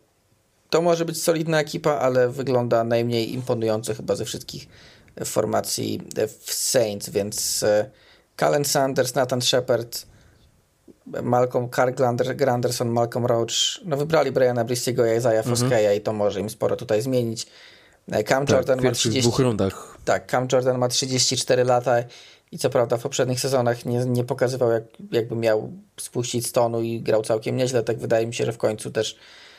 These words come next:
Speaker 1: e, może się okazać, że to w tym sezonie troszkę zacznie spadać z poziomu i, e, trzeba będzie uciekać, może nie uciekać, trzeba będzie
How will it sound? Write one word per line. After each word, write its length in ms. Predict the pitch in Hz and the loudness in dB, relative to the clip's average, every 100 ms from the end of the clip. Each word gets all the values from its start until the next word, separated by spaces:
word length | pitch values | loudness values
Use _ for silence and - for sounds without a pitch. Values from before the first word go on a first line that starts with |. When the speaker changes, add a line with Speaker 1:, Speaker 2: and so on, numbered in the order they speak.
| - _ | -20 _
Speaker 1:
e, 160 | - 113 | -4 0
może 240 | 113 117 | 0 0
się 100 | 120 | -2
okazać, 340 | 123 120 113 110 | 0 0 2 0
że 180 | 120 | -2
to 120 | 120 117 | -4 -6
w 80 | |
tym 160 | - 120 | -4 -2
sezonie 400 | - 131 117 113 | 0 0 0 -2
troszkę 360 | 127 117 - 117 | -4 -4 0 0
zacznie 320 | 117 123 117 | 0 -2 -4
spadać 360 | 120 120 113 | 0 0 0
z 60 | - | -2
poziomu 440 | 123 123 117 110 | -2 0 0 0
i, 220 | 107 107 127 _ _ - _ _ _ _ | -4 -6 -10 _ _ -20 _ _ _ _
e, 120 | - | -8
trzeba 240 | 123 139 127 | 0 2 4
będzie 280 | 131 131 135 | 2 0 -2
uciekać, 720 | 139 135 127 117 - - - | 2 0 0 -2 -2 -2 -2
może 200 | 123 123 | -2 -2
nie 120 | 117 113 | -2 -2
uciekać, 380 | 117 - - - | -2 -4 -6 -6
trzeba 200 | - 113 | -4 -2
będzie 340 | 113 120 117 | -2 0 0